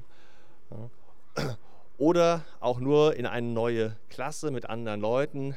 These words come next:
Es ist jedenfalls ein besonderer Tag. Dieses Jahr noch mal mehr als sonst aus den verschiedensten Gründen. Ja. Für viele von euch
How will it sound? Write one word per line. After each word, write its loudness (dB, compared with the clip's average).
Es -6
ist -4
jedenfalls 0
ein -2
besonderer 0
Tag. -4
Dieses -2
Jahr 2
noch 4
mal 0
mehr -2
als -2
sonst 0
aus -2
den -2
verschiedensten -2
Gründen. 2
Ja. -6
Für 0
viele 0
von 0
euch 0